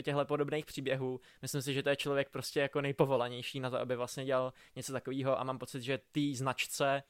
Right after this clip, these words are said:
dává, eh, v podstatě jako dobrou poctu a jsem rád, že se toho chopil zrovna on a to s-, i v tom třetím díle, eh,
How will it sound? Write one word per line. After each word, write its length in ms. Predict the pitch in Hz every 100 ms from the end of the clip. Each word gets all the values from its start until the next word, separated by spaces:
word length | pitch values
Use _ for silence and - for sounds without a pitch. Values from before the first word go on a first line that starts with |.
| _ -
dává, 640 | 123 139 135 135 135 131 135
eh, 100 | - 127 127 123 117
v 100 | -
podstatě 380 | 123 - 135 131
jako 560 | 123 135 127 127 127 -
dobrou 340 | 135 143 147
poctu 420 | 139 135 - 139
a 60 | 131
jsem 180 | 151 143
rád, 120 | 131
že 120 | 123
se 80 | 120
toho 140 | 143
chopil 400 | 143 139 147 151 - - -
zrovna 380 | 123 147 151 165
on 300 | 143 147 160 - - _
a 60 | 143
to 140 | 156
s-, 220 | - - -
i 80 | 156
v 60 |
tom 140 | 180 170
třetím 320 | 160 180 175
díle, 400 | 160 185 110 104
eh, 460 | - 139 139 135